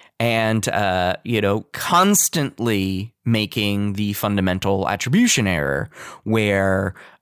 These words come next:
uh, people's behaviors are seen. This is the bias, the tendency to make a biased, um, a conclusion about somebody's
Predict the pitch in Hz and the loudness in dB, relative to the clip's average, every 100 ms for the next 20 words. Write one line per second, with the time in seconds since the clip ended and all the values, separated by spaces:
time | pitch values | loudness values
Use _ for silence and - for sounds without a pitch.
0 | - 98 85 82 76 - - 123 107 101 | -4 -2 -2 -4 -6 -8 -4 -2 0 -2
1 | - 98 151 247 165 113 107 107 - 107 | -2 0 2 2 2 2 2 0 0 0
2 | 104 - 120 117 110 107 107 104 - 85 | 0 0 2 2 4 2 0 -2 -4 -6
3 | 127 143 123 135 113 117 107 98 113 117 | 0 0 2 0 0 0 0 2 2 2
4 | 107 - 113 95 139 135 127 113 113 104 | 2 0 -2 -2 -2 0 2 0 0 0
5 | 101 98 - - 110 107 - 95 98 110 | 0 -2 -4 -2 0 0 -2 -2 0 2
6 | 101 - - - - - - - - _ | 0 -2 -4 -12 -20 -20 -20 -20 -20 _
7 | - - 95 82 82 - _ _ _ _ | -14 -6 -4 -4 -8 -12 _ _ _ _
8 | _ _ _ _ - - 107 120 117 180 | _ _ _ _ -10 -4 0 2 4 4
9 | 269 190 143 113 120 113 107 110 147 135 | 4 4 2 2 0 0 0 2 0 2
10 | 117 113 107 104 - - | 2 2 2 2 0 -2